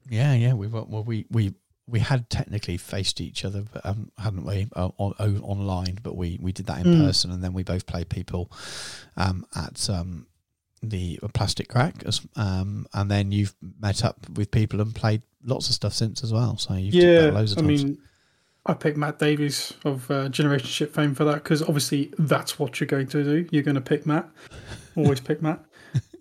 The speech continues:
Speaker 2: That was at the B-side meetup. But yeah, I played Steve and Damien. I played, um,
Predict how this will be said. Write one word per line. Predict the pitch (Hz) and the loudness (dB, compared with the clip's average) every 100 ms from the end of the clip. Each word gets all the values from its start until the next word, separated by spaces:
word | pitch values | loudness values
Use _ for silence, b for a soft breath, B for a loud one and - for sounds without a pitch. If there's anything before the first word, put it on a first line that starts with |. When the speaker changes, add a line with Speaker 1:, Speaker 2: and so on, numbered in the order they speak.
| 139 | 0
Speaker 2:
That | 147 | 2
was | 147 | 2
at | 147 | 0
the | 151 | 0
B-side | 151 147 - 147 | 2 2 2 2
meetup. | 147 143 165 156 | 2 2 2 2
But | 151 | 2
yeah, | 151 156 | 2 4
I | 147 | 2
played | 147 139 | 0 -2
Steve | - - 156 151 151 135 | 0 2 4 6 6 4
and | 131 | 2
Damien. | 143 147 147 147 | 2 4 4 2
I | 139 | 0
played, | 147 135 135 131 139 | -2 -2 -2 -2 -2
um, | 135 135 131 | 0 -2 -4